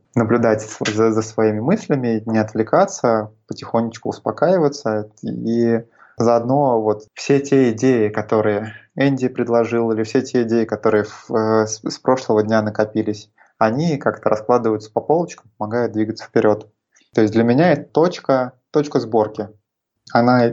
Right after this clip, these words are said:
носит чисто прикладной характер. М, у меня нет такого, что я должен там намедитировать сколько-то часов или достичь какого-то там уровня просветления. Это просто вещь, которая мне помогает сразу во многих зонах.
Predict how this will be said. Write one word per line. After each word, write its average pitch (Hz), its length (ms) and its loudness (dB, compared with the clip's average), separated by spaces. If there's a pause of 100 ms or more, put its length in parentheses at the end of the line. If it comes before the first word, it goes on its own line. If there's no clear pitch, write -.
носит 127 320 2
чисто - 300 -2
прикладной 123 460 0
характер. 107 580 -4 (180)
М, 123 460 -6
у - 40 0
меня 110 180 2
нет 110 240 2
такого, 107 360 0
что 101 240 -6
я 98 100 0
должен 101 360 0
там 98 180 -4
намедитировать 98 640 -2
сколько-то - 400 -4
часов - 480 0
или 104 140 -4
достичь 110 400 -4
какого-то 110 400 -4
там 107 260 -4
уровня 104 260 -2
просветления. 131 880 0 (400)
Это 127 480 0 (140)
просто 127 800 0
вещь, 117 840 0 (120)
которая 104 720 0 (380)
мне 113 180 0
помогает 110 640 0 (200)
сразу 120 420 0
во 107 100 4
многих 107 320 -2
зонах. 98 420 -4